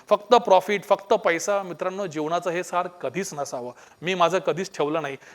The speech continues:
साधेपणा ही माझी असेट्स आहे, स्पष्ट बोलणं ही माझी पद्धत आहे. या दोन गोष्टींचं सांगड घालत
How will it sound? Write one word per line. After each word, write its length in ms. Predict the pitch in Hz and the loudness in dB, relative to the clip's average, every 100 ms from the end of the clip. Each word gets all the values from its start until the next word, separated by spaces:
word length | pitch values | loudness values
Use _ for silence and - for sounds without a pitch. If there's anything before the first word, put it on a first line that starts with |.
| - | 2
साधेपणा 640 | 160 160 196 214 208 202 - - _ - | 6 8 8 8 6 2 -2 -18 _ -4
ही 80 | |
माझी 260 | 185 185 190 | 2 4 6
असेट्स 460 | 160 156 208 202 208 | 4 4 2 4 2
आहे, 200 | 170 190 - - - | 2 -4 -12 -20 -16
स्पष्ट 400 | - 214 - 240 | 8 8 8 4
बोलणं 460 | 208 208 202 202 196 - _ 156 | 6 4 4 -2 -2 -16 _ -2
ही 180 | 190 | -2
माझी 260 | 208 175 185 | 0 -2 -2
पद्धत 420 | 190 165 170 202 | 0 2 4 4
आहे. 180 | 190 185 196 - | 4 2 -4 -2
या 100 | 208 | 4
दोन 280 | 214 220 254 | 6 8 6
गोष्टींचं 520 | 240 233 - 240 220 | 6 2 2 -4 0
सांगड 340 | 240 196 190 208 | 2 2 2 2
घालत 160 | 185 | 2